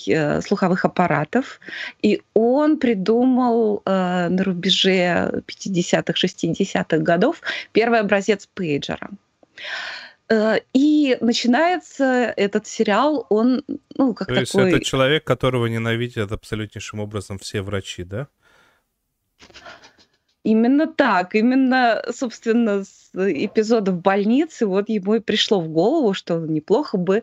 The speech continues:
Speaker 1: изобрести такое устройство именно что для больниц. Вот. А, начинается это все как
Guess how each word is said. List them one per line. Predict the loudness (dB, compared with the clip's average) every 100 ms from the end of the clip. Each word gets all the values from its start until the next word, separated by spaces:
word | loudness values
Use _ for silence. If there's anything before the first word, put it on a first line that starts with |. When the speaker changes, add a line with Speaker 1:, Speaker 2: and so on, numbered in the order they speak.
| -4 -16 -4
Speaker 1:
изобрести | 0 2 0 0 0
такое | 0 0 0 0
устройство | 0 0 0 0 -2
именно | 0 2 2 0
что | -2 -2
для | 0 0
больниц. | 2 2 2 0 -4 -6 -18 _ _ _ _ _ _ _ _ _
Вот. | -16 -10 -4 -2 -4 _ -20 _ -6
А, | -2 -2 -6 -10 _ _ _ _ 0
начинается | 0 2 2 2 0 0 0
это | 0 -4
все | -2 0 0 0
как | 0 0 -4 -20